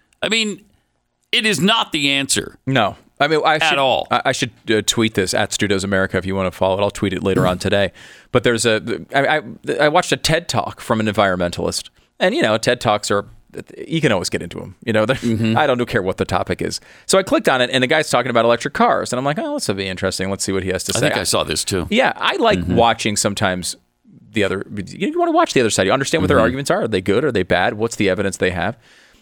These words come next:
Speaker 1: But he
Speaker 2: And
Speaker 1: was
Speaker 2: this
Speaker 1: surprising.
Speaker 2: one went the
Speaker 1: Is
Speaker 2: other
Speaker 1: this
Speaker 2: way.
Speaker 1: Yeah.
Speaker 2: Yeah, he was
Speaker 1: Yep.
Speaker 2: like, "You know what? Actually,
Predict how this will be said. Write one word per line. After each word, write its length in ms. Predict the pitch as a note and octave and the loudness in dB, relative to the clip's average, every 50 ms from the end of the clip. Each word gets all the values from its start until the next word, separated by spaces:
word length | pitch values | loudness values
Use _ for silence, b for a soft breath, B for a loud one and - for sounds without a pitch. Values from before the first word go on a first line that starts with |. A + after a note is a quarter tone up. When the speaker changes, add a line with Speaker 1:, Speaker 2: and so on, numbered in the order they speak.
| b b | b b
Speaker 1:
But 180 | - E3+ D#3+ E3 | 0 2 2 2
he 80 | E3 G#3+ | 2 2
Speaker 2:
And 60 | C4 | 0
Speaker 1:
was 160 | B3+ F#3 - | 0 0 0
Speaker 2:
this 200 | - - G3 A3+ | 2 2 4 4
Speaker 1:
surprising. 140 | C#4 D4+ D#4 | 4 4 2
Speaker 2:
one 160 | - - D#3 | 2 2 2
went 140 | D3 D3+ D3 | 2 2 2
the 80 | - D#3 | 4 4
Speaker 1:
Is 40 | D3 | 4
Speaker 2:
other 100 | D3 D#3+ | 4 4
Speaker 1:
this 80 | D#3+ | 4
Speaker 2:
way. 220 | D#3+ G3 D4 - E2+ | 4 4 4 2 2
Speaker 1:
Yeah. 320 | - F#3+ E3 D3 A#2 - | 2 2 2 2 2 0
Speaker 2:
Yeah, 60 | - | 0
he 160 | B2+ C3+ E3 E3 | 0 0 0 0
was 140 | D3+ D3 D3 | 2 2 4
Speaker 1:
Yep. 60 | D#3 | 4
Speaker 2:
like, 200 | D#3 D3 C#3+ - | 4 4 2 2
"You 60 | D3 | 2
know 120 | E3 E3+ D#3+ | 2 4 4
what? 320 | D#3+ F3 F#3 - - - _ | 4 4 2 2 -2 -8 _
Actually, 580 | - D#3 F#3 F#3+ - - G#3 F3 D#3+ D#3 D3 B2+ | -2 -2 -2 -2 -2 -2 2 2 2 2 2 -2